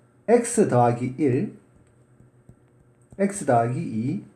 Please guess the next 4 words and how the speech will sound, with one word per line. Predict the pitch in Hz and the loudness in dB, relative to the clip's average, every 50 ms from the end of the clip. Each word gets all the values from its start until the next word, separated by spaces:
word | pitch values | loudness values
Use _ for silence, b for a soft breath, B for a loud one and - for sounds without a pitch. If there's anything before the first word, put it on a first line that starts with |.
| _ _ - _ _ _ _ - _ _ _ _ _ _ _ _ _ _ _ - - | _ _ -20 _ _ _ _ -20 _ _ _ _ _ _ _ _ _ _ _ -2 -2
X | 208 202 - - - | -2 -2 -2 0 2
더하기 | 147 131 127 127 127 175 170 - - | 4 4 4 4 2 -2 -4 -6 -6
삼이라고 | - - - - 214 202 170 143 123 110 110 107 | -10 -14 -4 0 2 4 4 4 4 4 2 -2
쓰고, | - - - 185 160 151 135 120 147 190 214 220 B B | -6 -4 -6 -6 0 2 4 4 4 4 2 0 B B